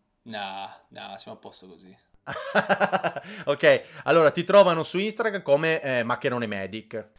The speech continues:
Speaker 1: Mi trovano su Instagram come Maccherone Medic, questo è il mio più grande profilo social, quindi se avete qualsiasi domanda, curiosità
Speaker 2: Se siete haters
Speaker 1: <laughs>
Speaker 2: o volete bombardare di spam, di foto di gattini,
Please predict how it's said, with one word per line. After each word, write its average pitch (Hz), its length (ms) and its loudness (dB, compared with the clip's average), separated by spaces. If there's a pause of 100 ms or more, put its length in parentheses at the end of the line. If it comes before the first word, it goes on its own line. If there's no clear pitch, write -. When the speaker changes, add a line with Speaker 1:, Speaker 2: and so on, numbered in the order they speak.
(180)
Speaker 1:
Mi 139 100 -8
trovano 151 320 4
su 160 160 -2
Instagram 165 340 0
come 147 240 0
Maccherone 139 440 -2
Medic, 113 360 -4
questo 131 300 -6
è 123 40 -2
il 120 140 -6
mio 123 140 -10
più 123 120 -14
grande 120 840 -6
profilo 120 400 -12
social, 101 460 -10
quindi 107 320 -14
se 120 200 -8
avete 120 340 -8
qualsiasi 131 420 -10
domanda, 123 1000 -2
curiosità 123 840 -2
Speaker 2:
Se 117 80 2
siete 175 240 0
haters 143 1120 2 (500)
Speaker 1:
<laughs> - 0 -
Speaker 2:
o 135 160 0
volete 151 840 0
bombardare 147 840 2
di 139 120 -10
spam, 143 920 -2
di 131 120 -12
foto 160 360 -2
di 131 160 -8
gattini, 139 840 -4